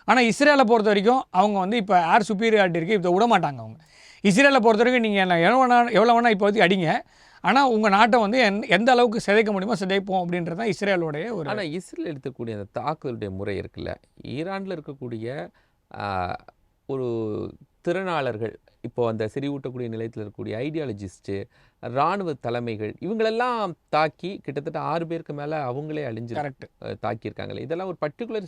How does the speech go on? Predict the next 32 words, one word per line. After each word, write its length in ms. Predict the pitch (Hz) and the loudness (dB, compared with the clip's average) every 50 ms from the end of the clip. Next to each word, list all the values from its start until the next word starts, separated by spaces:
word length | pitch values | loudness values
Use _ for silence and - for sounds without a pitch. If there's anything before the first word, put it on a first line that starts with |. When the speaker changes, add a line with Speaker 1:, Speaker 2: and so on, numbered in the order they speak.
| _ - | _ -12
Speaker 2:
பண்ணி 160 | 165 151 151 - | -12 -10 -10 -8
தாக்கியிருக்காங்க. 460 | 123 113 110 117 101 - 95 92 90 - _ _ | -10 -10 -8 -10 -14 -14 -14 -18 -18 -20 _ _
Speaker 1:
கண்டிப்பா. 340 | - 208 240 262 269 214 202 | 4 4 6 6 6 6 6
ஏன்னா 280 | 180 196 220 202 185 202 | 6 8 8 6 6 6
அவங்கள 220 | 208 214 208 196 | 6 4 4 4
பொறுத்த 260 | 185 196 202 196 226 | 4 2 0 2 2
வரைக்கும், 440 | 220 196 190 165 - 208 240 294 311 _ _ _ _ - | 2 2 2 0 -2 -2 -2 -4 -8 _ _ _ _ 2
ஆ, 300 | 156 165 165 165 156 156 | 4 6 6 6 6 4
பொதுமக்களை 560 | 139 - 208 240 262 285 277 233 220 240 233 | 4 4 4 4 6 4 2 4 4 4 4
தாக்க 320 | 175 190 190 185 190 175 156 | 6 6 4 4 2 -2 -2
மாட்டாங்க. 220 | 147 135 127 135 131 | -2 -4 -6 -6 -2
இஸ்ரேலியர்கள் 540 | - 202 208 202 196 190 180 175 180 170 165 | 2 4 4 6 4 4 2 2 2 2 2
வந்து 80 | 185 180 | 0 0
பொதுமக்களை 600 | 185 185 190 226 214 208 175 190 185 185 233 277 302 269 185 | 0 0 0 2 2 0 0 2 2 4 4 2 0 -2 4
டைரக்டா 360 | 151 170 175 180 170 190 202 | 6 6 6 6 6 4 4
வந்து 440 | 196 180 170 175 208 214 202 190 175 - 185 - | 4 4 2 2 2 2 2 0 -2 -6 -10 -4
ஐ 140 | - 151 196 | 0 2 2
டி 80 | 196 | 4
எஃப் 180 | 196 175 - - | 2 0 0 -2
will 20 | |
not, 260 | 165 151 156 170 175 165 _ _ _ _ - _ _ _ _ - | -4 -2 0 0 -2 -2 _ _ _ _ -20 _ _ _ _ -8
ஆ, 340 | - 143 135 131 131 127 131 | -6 -6 -4 -4 -4 -6 -6
ஆப்பரேட். 240 | 135 147 147 135 123 | -6 -6 -8 -8 -6
அதாவது 460 | 143 143 156 170 180 180 185 180 165 | -4 -2 0 2 2 2 0 0 0
ஐ 100 | 156 170 | 0 4
டி 80 | 190 202 | 4 4
எஃப் 160 | 202 160 208 | 4 2 0
ஓட 140 | 180 175 160 | -2 -2 -2
ஹிஸ்டரி 200 | 156 156 - 226 | -4 -6 -2 -2
எடுத்து 220 | 208 185 156 165 | -2 -2 -2 -6
பார்த்தாலும் 280 | 151 147 143 151 147 143 | -8 -8 -8 -8 -10 -8
சரி, 220 | 143 135 165 - | -10 -10 -10 -12